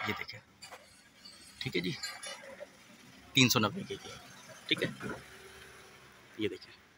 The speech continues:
और साथ साथ जो है मैं आपको payment process के हवाले से भी बताता हुआ चलता हूँ। आप कराची से हों या कराची से बाहर से हों, payment process जो हमारा advance होता है, truck अड्डे के through जो आपको बिल्टी करवाई जाती है, बिल्टी charges आपके होते हैं, चाहे सिरसा से माड़ीपुर अड्डे तक के हों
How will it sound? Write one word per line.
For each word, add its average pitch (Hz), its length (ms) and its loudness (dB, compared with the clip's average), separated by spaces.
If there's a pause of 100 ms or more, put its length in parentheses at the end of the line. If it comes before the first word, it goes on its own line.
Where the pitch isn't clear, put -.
(760)
और 107 140 10
साथ 117 160 12
साथ 175 140 6
जो 139 100 6
है 156 60 8
मैं 151 100 12
आपको 135 200 8
payment 123 260 10
process 131 280 4
के 147 80 6
हवाले 131 180 12
से 139 100 4
भी 135 80 4
बताता 127 260 8
हुआ 135 100 6
चलता 131 220 0
हूँ। 139 240 -2
आप 110 120 4 (100)
कराची 110 280 8
से 135 140 0
हों 147 180 0
या 139 60 -4
कराची 110 320 2
से 117 100 2
बाहर 104 160 4
से - 120 -4
हों, 147 60 -4
payment 117 240 2
process 120 280 0
जो 120 60 4
हमारा 113 200 6
advance 104 300 4
होता 131 220 -2
है, 147 60 -6 (680)
truck 139 160 8
अड्डे 147 180 8
के 151 80 4
through 147 180 2
जो 147 80 10
आपको 139 180 4
बिल्टी 120 220 6
करवाई 139 260 8
जाती 131 300 4
है, 139 220 4
बिल्टी 123 280 2
charges 113 300 6
आपके - 240 4
होते 135 180 2
हैं, 147 100 4
चाहे 110 180 4
सिरसा - 260 2
से 117 80 0
माड़ीपुर 107 340 2
अड्डे 139 160 2
तक 143 180 -2
के 165 60 -2
हों 170 120 -2